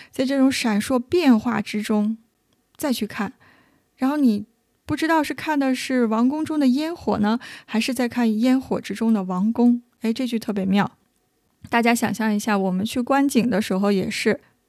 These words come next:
你看到的是灯还是景，对吧？是人还是物，你也不知道，但是它就是融为一体了。而且后面他说的这个烟花，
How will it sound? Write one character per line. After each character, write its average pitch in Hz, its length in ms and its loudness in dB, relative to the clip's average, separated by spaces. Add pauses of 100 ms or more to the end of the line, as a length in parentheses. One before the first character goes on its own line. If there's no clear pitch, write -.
你 233 120 6
看 302 300 -2
到 285 160 2
的 247 280 2 (540)
是 - 180 -6
灯 302 400 2
还 214 160 -2
是 226 160 -4
景， 247 240 -8 (400)
对 214 140 -4
吧？ 208 260 -2
是 - 260 -6
人 202 360 0
还 220 160 -2
是 240 160 -4
物， 269 220 -2
你 202 160 6
也 220 100 4
不 202 160 -6
知 180 160 -4
道， 214 180 -2 (360)
但 262 140 0
是 262 120 -4
它 254 180 -4
就 262 120 0
是 240 80 2
融 202 180 2
为 214 120 2
一 233 120 2
体 - 240 -8
了。 - 160 -10 (340)
而 240 100 2
且 240 200 2
后 311 160 -2
面 277 160 4
他 247 180 2
说 254 160 0
的 233 80 4
这 220 80 -2
个 214 100 0
烟 240 240 2
花， 240 360 -2